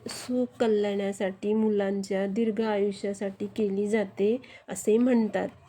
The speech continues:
तर आता आपण देखील या, अ, दिवशी अमावस्येची, पिठोरी अमावस्या पूजा करणे शक्य असेल तर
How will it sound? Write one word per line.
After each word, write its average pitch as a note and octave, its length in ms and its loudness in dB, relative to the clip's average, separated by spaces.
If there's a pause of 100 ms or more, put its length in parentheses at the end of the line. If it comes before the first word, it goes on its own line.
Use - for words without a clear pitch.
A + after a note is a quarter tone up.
(1200)
तर C#4+ 140 6 (120)
आता A#3+ 280 2
आपण B3 560 0
देखील B3+ 560 2
या, A3 320 0 (320)
अ, G3+ 140 2
दिवशी G#3+ 560 0
अमावस्येची, G3+ 880 0 (640)
पिठोरी B3+ 400 2
अमावस्या G#3+ 440 2
पूजा G3+ 340 0
करणे G3 500 2
शक्य - 400 -2
असेल G#3+ 500 0
तर C#4 140 0